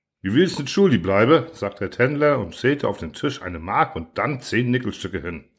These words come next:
"Schön", sagte Eschenberger. "Fahren wir fort. Drittens, die Einreden des Zwanges, des Irrtums, des Irrtums und des und des Betruges sind ausgeschlossen." So, das hätten wir. Wünschen Sie den Vertrag noch einmal vorgelesen?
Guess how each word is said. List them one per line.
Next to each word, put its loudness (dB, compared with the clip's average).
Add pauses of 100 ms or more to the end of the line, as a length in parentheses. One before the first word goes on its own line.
(560)
"Schön", 6
sagte 4
Eschenberger. -4
"Fahren 0
wir 2
fort. -2
Drittens, 2 (600)
die 0
Einreden 4
des 0
Zwanges, 2
des -2
Irrtums, 2
des 0
Irrtums 0
und -2
des 2
und -2
des -4
Betruges 0
sind 0
ausgeschlossen." -2
So, 6
das 2
hätten 2
wir. -4
Wünschen 2
Sie -2
den 0
Vertrag 0
noch -4
einmal -2
vorgelesen? 2